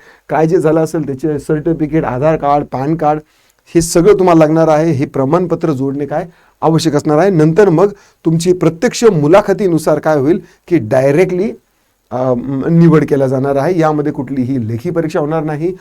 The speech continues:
कुठलीही ऑनलाइन परीक्षा होणार नाही. फक्त तुम्हाला फॉर्म भरणे आहे, तुमचा अनुभव जो आहे,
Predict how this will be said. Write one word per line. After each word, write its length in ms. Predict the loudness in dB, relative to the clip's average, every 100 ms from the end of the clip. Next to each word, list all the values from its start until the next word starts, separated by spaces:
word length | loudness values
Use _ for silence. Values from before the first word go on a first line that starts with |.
| -16 _
कुठलीही 380 | -12 -8 -4 -4
ऑनलाइन 440 | -4 -2 2 2
परीक्षा 280 | 2 -2 -2
होणार 180 | -2 -2
नाही. 180 | -4 -8 -12 _ -6
फक्त 180 | -2
तुम्हाला 340 | -2 0 -2 -2
फॉर्म 340 | -2 -2 2
भरणे 240 | 0 0 0
आहे, 160 | -2
तुमचा 420 | -4 -6 -4 -4 -4
अनुभव 400 | -4 0 2 2
जो 80 | 2
आहे, 220 | 0